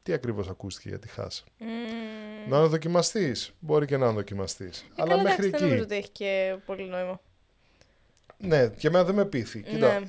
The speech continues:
Speaker 1: δεν με πείθει από ποια άποψη. Ο Ράφα κυνηγά-, έχει το στίγμα ότι τον έκανε γιογιό ο Αντωνέλη σε όλες τις μικρές κατηγορίες.
Speaker 2: Ναι.
Speaker 1: Τον κέρδισε στην F τέσσερα, στη Regional τον κέρδισε,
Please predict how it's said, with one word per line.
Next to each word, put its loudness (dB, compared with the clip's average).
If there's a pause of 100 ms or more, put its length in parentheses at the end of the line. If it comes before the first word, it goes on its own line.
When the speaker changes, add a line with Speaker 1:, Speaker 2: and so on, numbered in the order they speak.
Speaker 1:
δεν 0
με 0
πείθει 0
από 4
ποια 4
άποψη. 2
Ο 0
Ράφα 4 (120)
κυνηγά-, -2
έχει -4
το -8
στίγμα -2 (460)
ότι 2
τον 2
έκανε 2
γιογιό 2
ο 8
Αντωνέλη 4
σε -2
όλες -2
τις -4
μικρές -6
κατηγορίες. -8
Speaker 2:
Ναι. -8
Speaker 1:
Τον -2
κέρδισε 4
στην -4
F -6
τέσσερα, 0 (400)
στη -4
Regional 2
τον 0
κέρδισε, 4